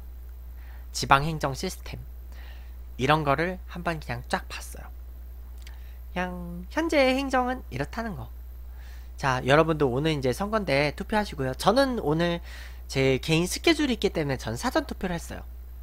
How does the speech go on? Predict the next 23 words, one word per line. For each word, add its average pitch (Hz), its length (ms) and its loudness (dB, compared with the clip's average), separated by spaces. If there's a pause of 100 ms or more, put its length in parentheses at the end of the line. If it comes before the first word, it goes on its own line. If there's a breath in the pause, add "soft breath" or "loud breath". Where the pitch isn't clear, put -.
(760 loud breath)
전 123 160 -2
사전 220 280 0
투표했고요. 196 640 -4 (760 loud breath)
저는 185 260 6
오늘 165 440 4
오후에 156 720 2 (140)
그 110 320 -4
평택에 240 540 4
가 - 180 -6
있을 110 320 -6
예정이어가지고 104 800 -6 (1080 loud breath)
그 180 100 4
아마 175 380 8
오늘 269 400 6
밤에 214 560 4
좀 214 440 -2
약간 190 260 2
늦게 135 220 0
도착할 220 380 0
것 143 100 -8
같아요. 127 380 -2
늦게 208 200 0
도착해가지고 156 840 -2